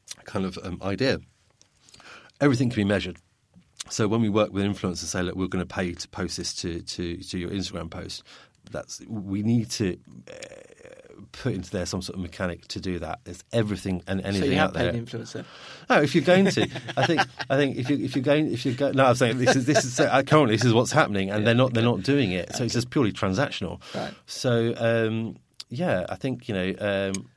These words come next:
Speaker 1: everything and anything from clicks to likes to engagement to views to inquiries to, you know,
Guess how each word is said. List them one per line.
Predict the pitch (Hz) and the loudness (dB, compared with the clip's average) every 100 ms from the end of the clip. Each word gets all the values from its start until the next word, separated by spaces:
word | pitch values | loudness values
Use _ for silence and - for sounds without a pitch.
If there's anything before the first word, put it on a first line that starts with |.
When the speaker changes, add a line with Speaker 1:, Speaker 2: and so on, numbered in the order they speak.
| _ - | _ 0
Speaker 1:
everything | 123 110 95 87 | 0 0 -2 -2
and | |
anything | 92 90 85 82 | -2 -2 -4 -10
from | - 87 | -10 -10
clicks | - 107 92 - - - | -2 -2 -2 -4 -4 -4
to | - | -6
likes | 82 101 95 95 - | -2 0 0 0 -6
to | 92 | -6
engagement | 90 92 85 92 | -2 -2 -2 -8
to | - | -10
views | 82 95 92 92 92 | -8 -4 -2 -2 -4
to | - 85 85 90 - | -8 -10 -10 -14 -12
inquiries | 92 - 101 95 92 92 92 92 | -12 -6 0 2 2 0 -2 -4
to, | - - 85 87 92 | -6 -6 -8 -8 -10
you | - 92 | -10 -10
know, | 85 | -10